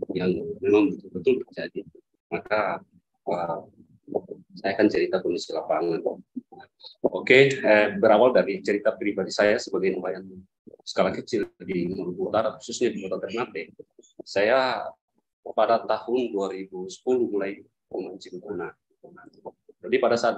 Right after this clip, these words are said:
itu, eh, apa, kita memancing tuna hanya di zonanya di dua belas mil. Karena memang minimnya rompon. Dan, eh, pada saat itu kita kebanyakan mancing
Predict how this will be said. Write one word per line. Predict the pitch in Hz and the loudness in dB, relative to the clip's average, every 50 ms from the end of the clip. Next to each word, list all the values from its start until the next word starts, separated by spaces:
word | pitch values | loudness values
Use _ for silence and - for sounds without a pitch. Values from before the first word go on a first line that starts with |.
| - | -4
itu, | 90 90 - - 113 123 127 139 139 - - - - - _ _ _ _ - _ _ _ - - _ - | -8 -6 -2 0 2 2 2 2 -2 -4 -6 -12 -14 -14 _ _ _ _ -20 _ _ _ -16 -16 _ 0
eh, | 110 107 104 104 104 - - - - _ _ - 87 | 2 4 4 2 0 -2 -4 -10 -20 _ _ -8 -8
apa, | 87 - - 135 - - - _ _ _ _ - - - - _ - - - _ _ _ - - _ _ _ _ - - _ - _ _ _ _ _ _ | -8 -4 -4 -4 -6 -6 -14 _ _ _ _ -16 -16 -16 -16 _ -20 -20 -20 _ _ _ -20 -20 _ _ _ _ -20 -20 _ -20 _ _ _ _ _ _
kita | 117 120 139 | 2 4 4
memancing | 147 143 120 107 104 104 110 104 | 4 6 4 4 2 2 0 -2
tuna | 98 107 104 107 117 127 135 135 - - - _ _ _ _ | 0 0 0 0 0 0 -2 -4 -6 -10 -14 _ _ _ _
hanya | 107 104 113 127 135 139 | -2 0 2 2 0 0
di | - 101 104 101 95 92 | 0 0 0 0 0 -2
zonanya | 90 85 87 104 104 110 117 120 | -4 -2 0 2 2 2 0 -2
di | 120 95 90 87 90 90 87 | -4 -4 -4 -6 -8 -8 -6
dua | 87 87 82 | -6 -6 -6
belas | 85 85 82 - - 82 | -6 -6 -10 -10 -12 -16
mil. | 82 85 82 - _ _ - _ _ _ _ _ _ _ _ _ | -18 -20 -20 -20 _ _ -20 _ _ _ _ _ _ _ _ _
Karena | _ - 101 95 107 | _ -6 -2 0 2
memang | 110 104 95 101 117 120 107 | 2 2 2 4 2 4 2
minimnya | 95 90 92 90 92 104 104 95 | 2 2 0 0 0 0 0 0
rompon. | 90 85 87 85 - 90 87 87 85 - - _ _ _ _ _ _ _ _ _ - - - _ - _ _ _ _ _ | 0 -4 -4 -6 -6 -4 -4 -4 -4 -6 -10 _ _ _ _ _ _ _ _ _ -14 -14 -14 _ -20 _ _ _ _ _
Dan, | - 92 95 95 95 95 90 87 | -4 -4 -2 0 -2 -2 -2 -4
eh, | 95 98 95 90 92 90 87 - | -4 -6 -6 -4 -6 -8 -8 -6
pada | 101 98 101 | -4 -4 -2
saat | 101 98 - | -2 -4 -4
itu | 104 104 - 127 123 123 | -4 -4 -4 -6 -6 -6
kita | 127 - 123 123 - - | -4 -2 -2 -2 -2 -4
kebanyakan | 95 92 95 95 - 117 117 113 | -4 -4 -4 -2 0 0 0 2
mancing | 98 92 90 87 - 104 107 107 - | 0 0 -2 -4 -4 -6 -6 -6 -8